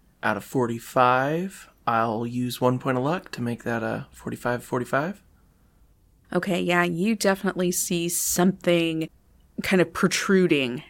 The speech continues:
Speaker 2: out of the dirt and grass here. But your view is somewhat obstructed, so you,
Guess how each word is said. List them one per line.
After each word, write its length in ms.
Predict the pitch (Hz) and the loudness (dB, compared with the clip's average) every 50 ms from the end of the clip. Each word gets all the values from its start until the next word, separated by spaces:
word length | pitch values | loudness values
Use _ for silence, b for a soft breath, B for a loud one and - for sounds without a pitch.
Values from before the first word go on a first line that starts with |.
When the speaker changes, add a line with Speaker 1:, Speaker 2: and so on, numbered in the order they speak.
| _ - | _ -2
Speaker 2:
out 240 | 175 165 160 156 156 | 2 4 4 4 4
of 260 | 156 151 151 151 - | 2 0 -2 -6 -6
the 480 | - 156 147 143 139 139 139 139 143 - _ _ _ _ _ _ - 170 | -4 -2 -2 -2 -2 -4 -4 -6 -8 -12 _ _ _ _ _ _ -4 0
dirt 400 | 151 - 156 151 151 - - - - | 4 6 6 6 6 4 0 -4 -2
and 440 | - 156 151 147 143 143 135 135 147 - b b b b b b b - 170 | -2 -2 -2 -2 -6 -8 -8 -10 -12 -14 b b b b b b b -8 -4
grass 500 | 156 165 156 151 139 135 147 - - - | 0 4 6 8 8 8 6 6 2 -2
here. 420 | - - 139 - - - - - - _ _ _ _ _ _ _ _ - | -2 -2 -4 -4 -4 -8 -10 -12 -14 _ _ _ _ _ _ _ _ 4
But 120 | 202 202 | 4 6
your 120 | - 226 214 | 8 8 6
view 260 | 190 220 240 240 226 | 6 6 4 6 6
is 220 | 202 180 - - - | 6 4 2 0 -4
somewhat 440 | - - - 233 202 190 180 165 160 | -4 2 6 6 8 8 8 6 6
obstructed, 720 | 147 - - - - - 131 - - - - - - - | 4 2 0 0 2 2 2 2 2 -2 -8 -6 -6 -4
so 320 | - - - 151 135 135 - | -2 -2 0 0 0 0 0
you, 200 | - 151 156 | 0 0 -2